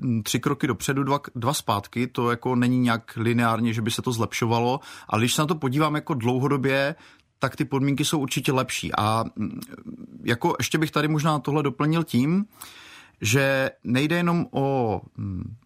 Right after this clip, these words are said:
to daňové nebo legislativní prostředí, ale jde i třeba o, eh,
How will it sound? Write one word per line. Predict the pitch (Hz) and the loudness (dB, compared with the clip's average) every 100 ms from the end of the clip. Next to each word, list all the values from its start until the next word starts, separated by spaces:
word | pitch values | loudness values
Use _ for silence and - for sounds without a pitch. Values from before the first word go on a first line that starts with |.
| _ - | _ -4
to | 107 | 0
daňové | 107 107 127 131 123 | 2 4 2 2 2
nebo | 113 113 | 2 2
legislativní | 113 127 - 131 135 139 | 2 0 0 0 0 -2
prostředí, | 123 127 - 127 123 143 | 0 -2 0 0 0 0
ale | 135 131 | 0 2
jde | 139 | 0
i | - 151 | 0 -4
třeba | - 147 147 | -2 -2 0
o, | 147 143 143 - _ - 107 | 0 0 0 -4 _ -16 -10
eh, | 95 90 87 85 | -6 -4 -2 -4